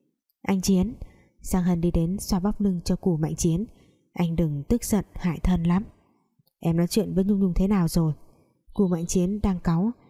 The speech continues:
nên không khỏi gắt gỏng với Giang Hân. Giang Hân không để tâm mà vẫn cười dịu dàng. "Anh cũng biết tính Nhung Nhung thế nào rồi đấy, nếu con bé đã không muốn thì ép thế nào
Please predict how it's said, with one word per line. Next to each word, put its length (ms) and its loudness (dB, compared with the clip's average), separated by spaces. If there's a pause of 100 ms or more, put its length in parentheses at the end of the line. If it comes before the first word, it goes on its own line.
(180)
nên 160 0
không 160 0
khỏi 240 0
gắt 220 -2
gỏng 320 -2
với 140 2
Giang 200 0
Hân. 240 2 (760)
Giang 220 0
Hân 240 0
không 220 0
để 120 2
tâm 320 0
mà 160 0
vẫn 160 -2
cười 160 0
dịu 200 0
dàng. 300 0 (640)
"Anh 200 -2
cũng 180 -2
biết 240 0
tính 160 0
Nhung 160 0
Nhung 140 2
thế 140 2
nào 220 4
rồi 140 0
đấy, 180 2 (520)
nếu 140 2
con 180 0
bé 180 2
đã 100 0
không 240 0
muốn 240 2 (400)
thì 120 0
ép 200 -2
thế 120 2
nào 320 0